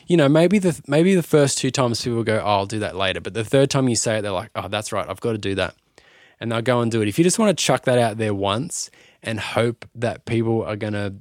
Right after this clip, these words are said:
remember to do it, um, you, you're just missing an opportunity. And that's what this whole thing is about. You,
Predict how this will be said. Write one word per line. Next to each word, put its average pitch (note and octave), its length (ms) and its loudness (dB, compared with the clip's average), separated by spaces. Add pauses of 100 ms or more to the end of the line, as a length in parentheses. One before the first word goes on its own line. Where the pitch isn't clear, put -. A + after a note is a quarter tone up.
(440)
remember G2+ 500 0
to G#2+ 160 -8
do G2 220 -2
it, - 260 -6 (680)
um, G#2 160 0 (120)
you, G#2+ 320 -4 (280)
you're A#2+ 240 -4
just E3 100 -2
missing F#3 300 2
an C#3+ 80 4
opportunity. A2 560 0
And G#2 100 0
that's A#2+ 180 0
what D#3+ 160 0
this C#3+ 160 0
whole C3 200 4
thing B2+ 160 -2
is G#2 120 -2
about. G2+ 200 0
You, A2 80 -2